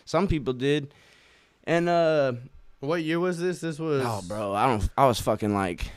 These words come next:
Speaker 1: fifteen probably. I don't know. I don't even know what year I was fifteen. Uh, it, it would have been ten. I'm twenty-five now, so that would have been, like, ten, eleven years ago. So
Speaker 2: It would have been
Speaker 1: twenty ten,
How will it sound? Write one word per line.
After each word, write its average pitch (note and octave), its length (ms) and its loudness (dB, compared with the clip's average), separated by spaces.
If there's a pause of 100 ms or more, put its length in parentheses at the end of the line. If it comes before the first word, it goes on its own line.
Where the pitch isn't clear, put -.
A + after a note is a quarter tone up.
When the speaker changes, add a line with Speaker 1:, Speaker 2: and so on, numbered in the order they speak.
Speaker 1:
fifteen A#2+ 580 -6
probably. A#2+ 460 -2
I G#2+ 100 4
don't A#2 180 0
know. A#2 140 2
I C#3+ 100 6
don't C3+ 160 6
even B2 200 2
know B2 120 4
what A#2 180 2
year B2 200 2
I A2+ 100 4
was A2 160 -2
fifteen. - 380 -8
Uh, D3+ 80 0
it, F3+ 240 0
it F#3 40 0
would F#3 120 0
have D#3+ 60 -6
been E3+ 160 0
ten. D#3 260 0
I'm D3+ 160 -2
twenty-five C#3+ 500 2
now, C#3+ 200 2
so C3 140 -2
that B2 100 4
would C3 100 0
have B2 80 -4
been, C3 120 -2
like, A#2 260 -4 (280)
ten, C#3+ 200 -2
eleven C3 340 0
years C3 240 2
ago. C#3 300 4
So A#2 600 0 (220)
Speaker 2:
It C3 60 -6
would C3+ 80 0
have - 20 -
been - 40 4
Speaker 1:
twenty D#3 260 6
ten, E3 440 4